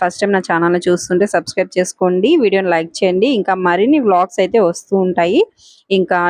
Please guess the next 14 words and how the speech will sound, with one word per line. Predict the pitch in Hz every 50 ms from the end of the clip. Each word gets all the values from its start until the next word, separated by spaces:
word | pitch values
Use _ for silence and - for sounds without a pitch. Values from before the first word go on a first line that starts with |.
| 185 -
షార్ట్స్ | - 196 190 190 - - - 202
కూడా | 190 226 427 466 - - _ -
పెడుతూ | 202 180 185 - - 190 185 185
ఉంటాను, | 180 180 180 175 180 233 262 -
ఖచ్చితంగా | 190 - - - - 175 175 180 180 180 -
చూసి | - - 190 - 311 349 - -
సపోర్ట్ | 226 - _ 196 185 180 - -
చేయండి. | 180 165 165 165 160 165 160 - - _ _ _ _ _ _ _ - 190
ఇంకా | 180 - 175 175 175
మా | 175 180 180 -
పిల్లలతో | 180 175 180 208 220 214 214 247 277 403 480 - - 220
మేము | 196 196 180 175
ఎక్కడికి | - 208 208 202 196
వచ్చామంటే | 190 - 208 190 185 185 175 180 196 240